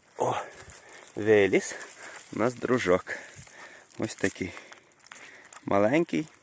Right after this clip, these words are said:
гарненький. Так, беремо ще ці. Оп, чуть не покочився.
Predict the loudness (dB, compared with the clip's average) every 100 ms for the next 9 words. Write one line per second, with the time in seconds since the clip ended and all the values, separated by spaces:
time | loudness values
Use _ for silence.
0 | -20 -20 0 2 2 2 0 0 -10 -12
1 | -20 -20 -20 -18 -18 -20 -20 _ _ -6
2 | -2 4 6 6 4 2 -4 4 6 6
3 | 2 -20 -20 -20 -20 -20 -20 -20 -4 8
4 | 8 8 -4 0 0 0 -2 -2 0 0
5 | 0 -6